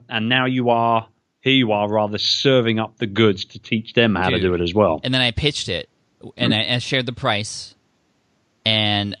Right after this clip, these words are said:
Speaker 2: actually, even before I, I got to the final price, 'cause, you know, you, you talk about how much it's worth, like, w-, how much you would have to spend to get the same kind of education elsewhere, that kind of thing, to kind of price comparison.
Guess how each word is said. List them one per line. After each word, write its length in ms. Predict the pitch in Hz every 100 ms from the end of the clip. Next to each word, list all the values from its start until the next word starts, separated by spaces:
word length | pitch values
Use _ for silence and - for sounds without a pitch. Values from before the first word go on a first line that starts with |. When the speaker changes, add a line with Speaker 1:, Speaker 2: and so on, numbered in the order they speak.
| _ _ -
Speaker 2:
actually, 300 | 175 - 156
even 240 | 160 202 208
before 360 | 190 - 175
I, 160 | 147 123 -
I 120 | 110
got 260 | 101 113
to 80 | 120
the 80 | 104
final 320 | - 110 104
price, 280 | - 90 -
'cause, 160 | - 104
you 60 |
know, 100 | 104
you, 180 | 104 101 117
you 120 | 139
talk 260 | 117 135 120
about 200 | 120 107
how 80 | 117
much 140 | 110
it's 160 | 101 -
worth, 420 | 156 151 143 - -
like, 240 | 110 92 - - -
w-, 100 | - 76
how 180 | - 117
much 380 | 113 110 - -
you 140 | - 113
would 80 |
have 120 | 110 110
to 60 |
spend 260 | 104 - 107
to 40 |
get 200 | 101 104
the 40 | -
same 220 | - 107
kind 120 | 113
of 60 | 92
education 420 | 104 - 101 101
elsewhere, 420 | - 147 - 147 139
that 160 | 117
kind 140 | - 113
of 60 |
thing, 140 | 120 113
to 80 | -
kind 180 | 110
of 200 | 95 -
price 200 | - 92
comparison. 580 | - 107 113 107 - 117